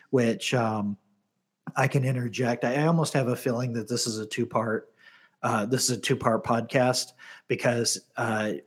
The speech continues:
there, this is a deep conversation, and I think it's a super, super important conversation for anybody who's serious about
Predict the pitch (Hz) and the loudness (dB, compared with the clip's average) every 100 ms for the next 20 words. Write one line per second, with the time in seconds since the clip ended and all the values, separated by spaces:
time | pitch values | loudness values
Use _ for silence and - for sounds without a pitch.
0 | _ 127 110 107 139 131 113 151 185 160 | _ -14 -6 4 6 6 6 6 8 8
1 | 147 113 147 - 143 123 123 110 117 - | 6 6 4 6 4 6 4 4 2 4
2 | 160 180 185 - - 127 131 135 123 110 | 6 6 4 0 -4 0 2 2 0 0
3 | 110 - - 131 131 - 131 131 120 113 | 0 2 2 4 4 4 4 4 2 2
4 | - 110 131 135 147 139 143 147 143 151 | 2 2 2 0 2 4 4 4 4 2
5 | 147 - 117 - 127 139 131 120 113 113 | 0 2 0 2 2 4 4 2 2 2
6 | 107 110 - - 120 117 127 135 - - | 2 2 2 2 2 4 4 2 -2 -8
7 | - - 127 120 123 117 113 95 | -20 -4 -2 2 2 4 2 0